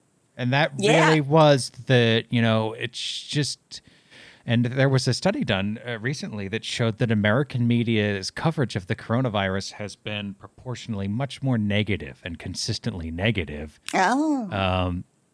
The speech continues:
Speaker 1: you know, we're not allowed to have any optimism. Like, it, it feels like every time we start to feel some optimism, it just gets tamped down. And look, I know that the cases have plateaued and it's not all sunshine and lollipops. But like we've said before,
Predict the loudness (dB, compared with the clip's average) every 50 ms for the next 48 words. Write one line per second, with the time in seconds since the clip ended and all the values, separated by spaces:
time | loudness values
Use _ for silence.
0 | _ -8 -4 -2 0 0 0 -2 -4 -4 -2 0 2 2 2 2 2 2 2 2
1 | 2 2 2 2 0 -2 0 0 2 2 2 0 0 -2 0 2 2 2 0 0
2 | 0 2 2 2 2 2 -2 -4 -4 -6 -12 -12 -14 -16 -18 -20 _ _ _ _
3 | _ _ -10 -8 -8 -6 -6 -8 -10 -10 _ _ _ -20 -16 -12 -12 -12 -12 -12
4 | -10 -4 0 0 2 2 2 2 2 4 4 4 4 4 6 6 6 6 6 6
5 | 6 6 6 4 0 2 2 2 2 2 0 0 2 2 2 2 2 2 2 4
6 | 4 4 4 2 2 2 2 0 -2 -4 -10 -20 -20 _ -16 -10 -4 -2 -2 -2
7 | -2 -4 -8 -8 -8 -10 -8 -4 -4 -4 -4 -4 -6 -6 -4 -4 -6 -8 -10 -10
8 | -6 -6 -4 0 2 2 4 4 6 6 6 6 6 6 4 0 2 0 0 0
9 | 2 0 0 0 0 -4 -2 -2 -2 -2 -2 _ -4 -4 -4 -2 -2 0 0 2
10 | 2 2 2 0 0 -2 -4 -2 0 2 2 2 2 2 0 0 0 0 -2 -2
11 | -2 -2 -2 -4 -2 -2 -2 -4 -6 -6 -4 -4 -2 -2 -2 -4 -6 -4 -2 -2
12 | 0 0 -2 -4 -8 -14 -16 -18 _ _ _ _ _ _ _ -6 -2 -2 -2 0
13 | 0 -2 -2 0 2 0 2 2 0 -2 0 0 2 4 4 4 4 2